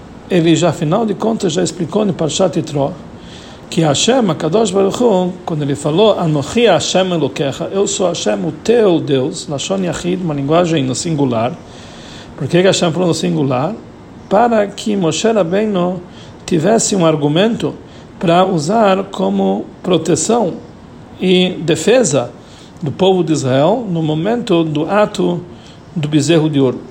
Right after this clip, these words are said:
Isso que tá escrito, "Lama Hashem echere apcha bamecha", porque Hashem vai ficar nervoso com o seu povo. Você não ordenou pra eles, "Não terá pra vocês outros deuses"? Você falou apenas pra mim, "Não terá pra você". Então, se é assim,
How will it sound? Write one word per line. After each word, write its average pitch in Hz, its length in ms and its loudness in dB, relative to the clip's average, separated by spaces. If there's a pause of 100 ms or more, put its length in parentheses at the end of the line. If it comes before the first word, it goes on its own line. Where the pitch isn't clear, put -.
(220)
Isso 165 220 0
que 208 100 -4
tá 196 120 -2
escrito, 190 360 -2
"Lama 208 340 2
Hashem 202 320 -2
echere 180 240 0
apcha 175 340 0
bamecha", 156 460 -2
porque 160 240 -2
Hashem - 260 0
vai 214 100 -2
ficar 208 260 -4
nervoso 214 380 -2
com 208 80 -4
o - 20 -4
seu 208 140 -2
povo. 220 340 0 (520)
Você 214 240 2
não 190 140 4
ordenou 180 400 2
pra 240 260 4
eles, 156 320 2
"Não 160 220 0
terá 160 340 2
pra 170 160 -2
vocês 151 720 2
outros 139 340 -4
deuses"? 135 400 -4
Você 165 100 -10
falou 202 180 0
apenas 220 320 -4
pra - 80 -6
mim, 240 160 -4
"Não 165 100 0
terá 170 220 -2
pra 180 160 2
você". 185 460 0 (840)
Então, 151 140 -2
se 175 140 2
é 156 40 6
assim, 240 400 0